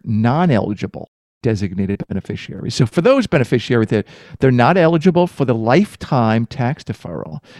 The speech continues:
they need to completely empty out the I R A by the tenth year after inheriting the I R A and make sure all of the taxes are paid on that balance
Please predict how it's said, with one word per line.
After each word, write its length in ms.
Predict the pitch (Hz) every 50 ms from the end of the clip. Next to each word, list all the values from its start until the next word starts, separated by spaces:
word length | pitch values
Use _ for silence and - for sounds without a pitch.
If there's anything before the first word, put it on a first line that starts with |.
| - 151 -
they 120 | - 139 143
need 240 | 147 151 156 160 -
to 100 | - 127
completely 1300 | - - - 123 107 - - - - - - _ 175 156 165 175 214 202 202 - 131 143 139 135 131 131 - _ _ _
empty 580 | 143 156 175 180 175 - - - 156 151 147 - - _ _
out 380 | 135 135 135 135 135 - - _ _
the 200 | 110 120 113 - -
I 260 | - 120 123 123 127 120
R 220 | 113 110 110 113
A 300 | 117 117 117 120 117 110 - _ _ _ _ _ _ _ _
by 340 | - 107 - 131 120 117 113
the 120 | 104 113 - _ _
tenth 640 | - - - - - - - 160 170 170 160 - -
year 680 | 127 120 117 127 151 165 160 123 101 101 117 117 110 - _ _ _ -
after 600 | 139 135 151 165 160 - - - - 139 127 117
inheriting 720 | - 127 110 110 107 110 131 143 151 151 131 113 104 98
the 140 | 113 107 101
I 180 | 98 101 101
R 180 | 98 98 98 98
A 220 | 98 95 95 95 - - _ _ _
and 240 | 143 139 131 131 135
make 200 | 135 135 - -
sure 380 | - - - 143 131 120 117 - _ _ _ _ _ -
all 360 | - 151 170 185 196 190 185
of 120 | 170 131
the 100 | 139 131
taxes 880 | - - - 156 131 127 127 123 - - - 131 120 113 110 107 - - - _ _ _ _ _ _ _ _ _ -
are 160 | 123 113 107
paid 500 | - - - - 143 131 127 120 113 - -
on 280 | - 110 107 107 107 107
that 300 | 110 104 98 - - -
balance 520 | - 110 104 101 101 101 98 - -